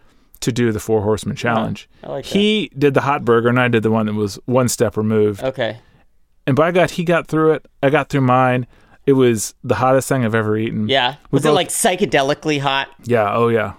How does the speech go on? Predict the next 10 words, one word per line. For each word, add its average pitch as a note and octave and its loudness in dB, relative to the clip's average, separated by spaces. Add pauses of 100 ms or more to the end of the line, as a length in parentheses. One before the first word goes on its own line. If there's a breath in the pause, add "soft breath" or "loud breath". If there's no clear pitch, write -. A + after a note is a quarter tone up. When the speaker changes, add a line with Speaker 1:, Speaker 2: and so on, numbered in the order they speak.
(180)
Speaker 1:
Yeah. A2 -2
Speaker 2:
It's F3 -4
kind A#3+ 0
of F4+ -6
like F#3 0
a, B2+ 0 (240)
like D3 -2
a B2+ -6
trance-like D#3 -4
experience. - -6